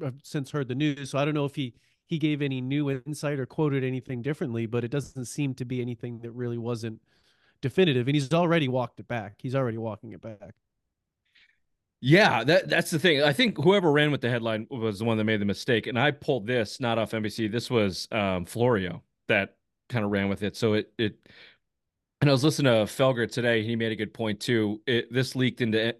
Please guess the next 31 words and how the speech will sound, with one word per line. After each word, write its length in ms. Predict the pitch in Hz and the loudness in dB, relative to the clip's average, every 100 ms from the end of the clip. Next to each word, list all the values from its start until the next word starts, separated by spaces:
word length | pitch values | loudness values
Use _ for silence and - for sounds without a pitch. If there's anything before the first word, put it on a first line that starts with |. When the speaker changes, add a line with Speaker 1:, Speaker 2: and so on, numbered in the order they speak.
| - | -4
Speaker 2:
uh, 140 | 110 104 | -4 0
E 100 | 123 | -2
S 120 | 107 | -2
P 200 | - 127 | -2 0
N, 200 | 131 117 | 2 0
and 120 | 104 | 0
E 80 | 113 | -2
S 120 | 107 | -4
P 180 | - 127 | -4 -2
N 140 | 123 | 0
is 120 | 110 98 | -2 -2
running 300 | 110 107 104 | -2 -2 -2
with 300 | 101 95 - - _ _ | -2 -4 -12 -20 _ _
all 220 | 123 117 | -2 0
news 260 | 117 117 110 | 2 0 0
out 100 | 104 | -2
of 80 | - | -2
Foxborough 640 | 110 107 - 107 101 98 - | -2 -4 -4 -4 -2 -4 -4
is 320 | 107 98 92 | -4 -4 -6
Belichick's 540 | 117 107 101 104 - | -2 -2 -2 -8 -6
out 240 | 120 113 104 | -4 -4 -4
ne-, 160 | 107 - _ _ _ | -8 -8 _ _ _
uh, 120 | - 101 | -6 -2
next 260 | 101 - | -2 -4
season. 500 | - 185 135 113 98 - _ _ _ _ _ _ - | -2 0 0 0 -2 -6 _ _ _ _ _ _ -10
And 120 | 117 | -4
Felger 300 | - 170 143 | 2 2 4
made 160 | 120 104 | 2 0
the 60 | |
point 360 | 101 113 107 104 | -2 -4 -4 -4
that, 260 | 104 98 | -4 -4